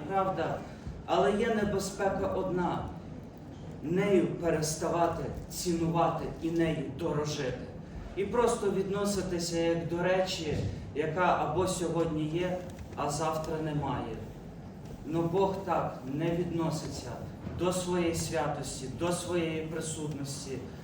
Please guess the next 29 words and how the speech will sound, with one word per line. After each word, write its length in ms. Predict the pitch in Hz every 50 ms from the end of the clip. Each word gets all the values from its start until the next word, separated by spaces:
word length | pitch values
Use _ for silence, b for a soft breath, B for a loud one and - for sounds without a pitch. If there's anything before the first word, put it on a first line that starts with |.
| B B B B 139
І 20 |
навіть 320 | 151 175 180 180 185 180
тому 240 | 180 175 180 190 190
Боже 300 | - - 170 170 165 156 - - -
Слово 320 | 175 175 170 160 156 151 -
каже: 460 | - 160 - - 160 160 156 143 - B B B B B B 143 160
«Не 80 | 170
вічно 500 | 180 180 196 208 202 202 - - 180 170 160 147 -
духу 280 | 185 196 202 170 165 165
моєму 400 | 165 160 160 156 151 151 151 151
бить 340 | 147 - 147 165 170 165 -
пренебрігаємому». 1160 | - 160 147 151 156 151 151 - - 147 151 151 - 147 143 - - - 123 - - - - - - - - - - - - - - - - - - - - -
Тому, 200 | 139 143 160 175
браті 360 | 175 165 165 170 175 175 170
і 40 | 160
сестри, 520 | 143 165 180 165 160 - - - - 247 156 147 - - B B B B B - - -
хай 120 | 151 165 170
Бог 320 | 170 190 208 196 - -
допоможе 560 | 185 180 180 180 180 185 185 185 185 185 170
і 40 | 170
благословить 760 | 165 165 156 170 165 165 170 165 - 180 170 170 175 170 156
нас. 200 | 160 156 - -
Слово 240 | 196 214 208 202 196
Боже 360 | 202 190 196 196 - 185 180 180 180
каже, 460 | 190 185 185 185 180 175 175 165 - B B B B B B B B B B B
щоб 320 | - - - 202 196 202 196
ми 500 | 190 190 190 196 208 220 220 214 - - - - 123 165
були 440 | 180 180 196 202 196 190 - -
святими, 840 | - - - - - - 175 175 175 - 214 214 220 220 208 185 175